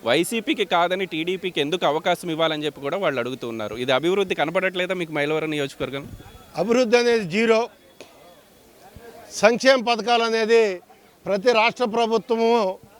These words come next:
Speaker 2: వాళ్ళ పాలసీ ద్వారా చంద్రబాబు నాయుడు గారు చంద్రన్న బీమా అనే అత్యున్నతమైనటువంటి పథకం, ఆ పథకాలకు పేర్లు మార్చుకున్నారేమో కానీ ఈ ప్రభుత్వం ఏ, అసలు తెలుగుదేశం పార్టీతోనే సంక్షేమం పుట్టింది.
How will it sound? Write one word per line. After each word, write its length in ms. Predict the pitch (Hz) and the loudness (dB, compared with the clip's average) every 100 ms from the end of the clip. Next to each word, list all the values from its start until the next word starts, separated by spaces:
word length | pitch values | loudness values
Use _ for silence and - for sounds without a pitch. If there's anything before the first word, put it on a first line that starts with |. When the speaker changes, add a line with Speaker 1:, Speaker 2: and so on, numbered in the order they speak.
| _ _ - | _ _ -2
Speaker 2:
వాళ్ళ 180 | 175 190 | 2 2
పాలసీ 480 | 196 202 220 233 | 2 2 2 0
ద్వారా 460 | 214 220 208 202 160 117 - | 2 4 6 4 2 -6 -6
చంద్రబాబు 460 | 180 202 220 220 | -4 2 2 2
నాయుడు 240 | 220 233 220 | 0 0 2
గారు 520 | 226 226 220 160 143 _ _ _ - _ | 2 4 2 -2 -6 _ _ _ -20 _
చంద్రన్న 440 | 180 190 233 247 247 | -4 0 4 4 4
బీమా 360 | 220 220 214 | 2 2 2
అనే 120 | 214 208 | 0 2
అత్యున్నతమైనటువంటి 1300 | 214 - 175 - 247 254 254 220 233 220 208 214 190 | 0 -2 -8 0 0 2 2 2 2 0 0 -2 0
పథకం, 400 | 190 196 180 180 _ _ _ | 0 0 -2 -4 _ _ _
ఆ 60 | 135 | -8
పథకాలకు 560 | 139 143 156 220 226 208 | -4 -4 2 2 2 0
పేర్లు 360 | 190 202 226 | -2 0 0
మార్చుకున్నారేమో 720 | 220 214 - 214 214 208 202 | 0 -2 -4 -4 0 2 0
కానీ 200 | 202 202 | 0 0
ఈ 40 | 190 | 0
ప్రభుత్వం 680 | 170 170 190 - 233 220 131 - - - - - | 0 0 -2 0 0 0 -4 -16 -20 -20 -20 -6
ఏ, 380 | 139 185 240 247 202 _ - - _ | 4 6 6 4 0 _ -20 -20 _
అసలు 200 | 151 226 | -6 -4
తెలుగుదేశం 580 | 208 226 262 285 277 247 | 2 2 6 4 2 -4
పార్టీతోనే 720 | 220 226 220 262 233 247 240 | 0 0 0 -6 -2 0 0
సంక్షేమం 560 | 233 208 220 233 233 226 | 0 -4 -2 0 0 0
పుట్టింది. 500 | 220 202 220 220 | -2 -2 2 2